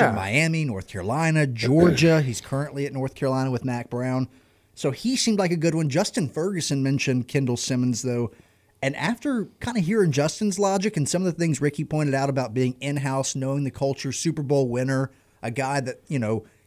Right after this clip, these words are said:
Speaker 2: you could promote within, kinda like Travis Williams and, and Cadillac Williams, makes a lot of sense.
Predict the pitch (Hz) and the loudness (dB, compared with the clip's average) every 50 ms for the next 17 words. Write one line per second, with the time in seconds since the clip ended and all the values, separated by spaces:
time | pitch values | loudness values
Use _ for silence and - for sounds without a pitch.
0 | _ _ 156 156 - 170 147 - 156 139 139 139 151 151 143 - - 139 139 135 | _ _ -2 4 4 2 4 4 2 4 6 4 4 4 0 0 2 2 2 2
1 | - - 285 294 269 247 196 180 - - 180 175 170 170 - - 165 175 170 165 | 0 0 0 2 2 0 0 0 0 2 2 2 2 2 0 0 2 2 2 2
2 | 160 139 143 135 - 139 135 127 - 151 135 151 165 175 185 180 180 196 190 190 | 2 2 2 0 2 0 -2 -2 0 0 0 2 2 2 2 2 2 0 0 2
3 | 190 196 196 - - 190 214 240 - - 254 254 269 254 - 233 269 262 - - | 2 0 -2 -4 -2 -2 -2 -2 -2 0 0 0 0 2 2 2 2 2 -2 -4
4 | - - | -8 -10